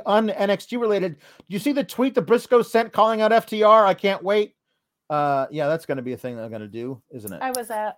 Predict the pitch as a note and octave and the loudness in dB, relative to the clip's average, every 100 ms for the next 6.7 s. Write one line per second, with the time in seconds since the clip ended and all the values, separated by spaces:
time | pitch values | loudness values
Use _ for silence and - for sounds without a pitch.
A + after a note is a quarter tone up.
0 | _ A#3 A3+ G#3+ A3+ A#3 C4 - D#3 C#3 | _ -12 -12 -12 -10 -10 -12 -8 -6 -4
1 | B2+ B2+ A2 G#2 G2+ F#2 - - _ - | -4 -6 -6 -8 -12 -16 -20 -20 _ -16
2 | F2+ - _ - E3+ E2+ - F2 - D4 | -16 -16 _ -20 -20 -18 -16 -18 -12 -8
3 | D4 C#4 C4 C#4 C#4 C4+ C4 C4+ D4+ _ | -6 -4 -6 -8 -8 -8 -8 -10 -14 _
4 | _ - G#2+ G#2+ - - F#2 F#2+ D#2 G#1+ | _ -14 -10 -10 -12 -14 -8 -8 -8 -14
5 | - - - - - F#4 - - B2 D3 | -18 -12 -4 -4 0 -2 -2 -2 4 6
6 | C#3 A2 G2 E2+ B1+ - - | 6 4 -2 -4 -6 -12 -18